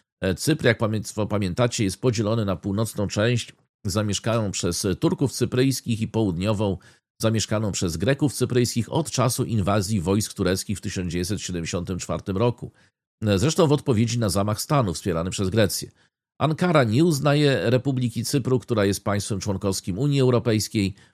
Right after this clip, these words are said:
i uznawanym na arenie międzynarodowej, e, no i zresztą, za-, i zresztą uznaje się za jedynego, e, suwerennego, znaczy jednego suwerena nad całym Cyprem, prawda?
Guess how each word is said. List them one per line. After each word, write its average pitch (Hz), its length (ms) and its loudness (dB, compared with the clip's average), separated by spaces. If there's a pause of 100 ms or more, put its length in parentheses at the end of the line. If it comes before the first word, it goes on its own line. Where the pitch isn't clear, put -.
(120)
i 339 100 2
uznawanym 123 520 4
na 113 120 4
arenie 101 240 2
międzynarodowej, 98 800 0 (320)
e, 104 200 2
no 101 120 -2
i 98 120 -2
zresztą, 104 480 0
za-, 98 180 2
i 92 240 -2
zresztą 107 400 2
uznaje 104 420 2
się 104 200 -2
za 101 120 2
jedynego, 95 760 0 (340)
e, 82 40 -4
suwerennego, 95 1000 0 (360)
znaczy - 160 -2
jednego 131 280 2
suwerena 135 480 2
nad 127 200 -2
całym 143 380 4
Cyprem, 69 440 -2
prawda? 82 420 -2